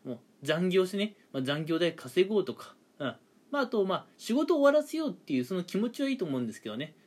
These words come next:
仕事を終わらせるために、もう終わりがいつになるかわからないような残業を、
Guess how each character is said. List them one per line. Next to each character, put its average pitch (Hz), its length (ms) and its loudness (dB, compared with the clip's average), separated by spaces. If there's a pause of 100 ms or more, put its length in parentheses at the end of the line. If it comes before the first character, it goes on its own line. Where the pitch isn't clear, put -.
(140)
仕 175 160 -2
事 208 300 2
を 180 80 2
終 170 140 2
わ 190 60 4
ら - 20 -6
せ 190 160 0
る 185 100 0
た 190 120 2
め 196 140 -2
に、 175 340 -2 (240)
も 151 80 -4
う 139 40 -2
終 120 180 0
わ 175 120 4
り 202 120 -4
が 202 80 2
い 202 140 -6
つ - 100 -14
に 147 100 -2
な 135 100 -2
る 135 100 -4
か 117 140 -8
わ 110 140 -4
か 123 120 -6
ら 127 100 0
な 151 100 -6
い 117 80 -4
よ 113 80 -4
う 110 40 -6
な 104 80 -10
残 135 260 -4
業 147 240 0
を、 160 340 2